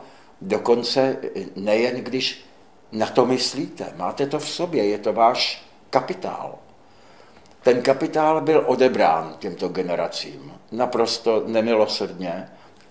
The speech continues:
a dobrovolně, protože je to pohodlnější. A cokoliv je pohodlnější, tam, eh, ten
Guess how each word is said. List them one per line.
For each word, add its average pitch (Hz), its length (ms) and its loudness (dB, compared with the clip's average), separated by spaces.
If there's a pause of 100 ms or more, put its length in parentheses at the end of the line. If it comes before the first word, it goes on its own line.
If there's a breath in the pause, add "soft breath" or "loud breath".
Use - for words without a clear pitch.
a 127 80 4
dobrovolně, 123 920 2 (880)
protože 120 400 0
je 131 100 4
to 143 160 2
pohodlnější. 113 1120 0
A - 80 -4
cokoliv 135 420 0
je 135 100 4
pohodlnější, 113 1200 -2 (500 loud breath)
tam, 123 540 0 (400 loud breath)
eh, 92 460 4 (100)
ten 110 480 2